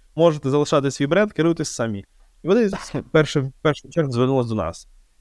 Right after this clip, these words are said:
Speaker 1: Е, інший дзвінок — це готель Великий Буковелі, класний, гарний готель. Наш конкурент мав бути.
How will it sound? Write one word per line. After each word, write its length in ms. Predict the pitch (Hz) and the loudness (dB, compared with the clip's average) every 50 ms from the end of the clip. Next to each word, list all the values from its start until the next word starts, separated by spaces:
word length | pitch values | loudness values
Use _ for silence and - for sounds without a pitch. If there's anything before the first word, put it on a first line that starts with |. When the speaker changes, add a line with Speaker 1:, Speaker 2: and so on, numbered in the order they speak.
| _ _ - - | _ _ -8 -4
Speaker 1:
Е, 480 | - 107 113 113 117 117 117 113 87 - _ _ _ _ _ - | 0 2 2 4 4 4 2 2 0 -4 _ _ _ _ _ -8
інший 300 | - 165 185 185 - 196 | -4 -2 -2 -2 -2 -2
дзвінок — 460 | 160 165 170 175 185 185 180 - - _ _ _ _ - | 0 0 2 4 4 2 2 0 -10 _ _ _ _ -12
це 400 | - - 135 123 123 123 123 - _ - _ _ - | -4 2 2 4 4 2 0 -2 _ -20 _ _ -8
готель 320 | - 123 113 - 147 143 123 | -6 -4 0 2 2 2 4
Великий 400 | 117 131 135 147 139 - 127 117 | 4 2 2 2 0 -2 -4 -6
Буковелі, 540 | 113 113 - 120 110 123 151 165 156 139 | -6 -6 -6 -2 2 4 4 4 4 2
класний, 560 | - - - 131 131 131 143 139 - - 120 113 | -2 -4 -2 2 4 4 4 2 -2 -8 -6 0
гарний 340 | 110 120 127 120 113 110 | 2 4 4 4 2 -2
готель. 380 | 101 101 95 - 135 156 156 160 - _ _ _ _ _ - | -6 -6 -4 0 2 2 2 0 -2 _ _ _ _ _ -4
Наш 260 | 113 127 143 147 - | 0 4 4 4 2
конкурент 520 | - - 113 113 98 - 117 135 151 160 - - | 0 -6 -6 -6 -4 -2 2 2 2 0 0 -4
мав 180 | 151 147 135 | -4 -4 -4
бути. 360 | 135 139 147 139 - 127 117 | -2 -2 -4 -2 -2 -4 -6